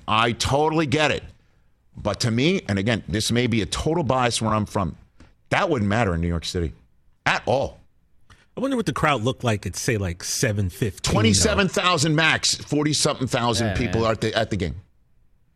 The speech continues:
Speaker 1: There wouldn't be twenty-seven thousand in Fenway Park, in Citi Field, in Yankee Stadium, in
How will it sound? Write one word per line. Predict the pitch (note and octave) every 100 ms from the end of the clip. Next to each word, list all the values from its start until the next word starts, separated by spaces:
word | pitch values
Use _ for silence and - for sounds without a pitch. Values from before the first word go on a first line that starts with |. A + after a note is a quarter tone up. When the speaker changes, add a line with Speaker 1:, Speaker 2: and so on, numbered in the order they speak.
| _ _ _ _ _ _ -
Speaker 1:
There | D#3+
wouldn't | B3 C4
be | B3+
twenty-seven | - A#3 - G#3 G3
thousand | F#3 F#3 E3+ F#3
in | D#3+
Fenway | C#3 C#3 A2+
Park, | G2+ - F3+ F3 - _ - _ -
in | A#2+
Citi | G#2+ - A2+ G#2+
Field, | - E3+ E3 - - _ _ C3+
in | A#2
Yankee | A2 G#2 G2+
Stadium, | - E3 D#3+ D#3 D3+ C#3+ - _ - _ _
in | B2 A#2 A2 G#2+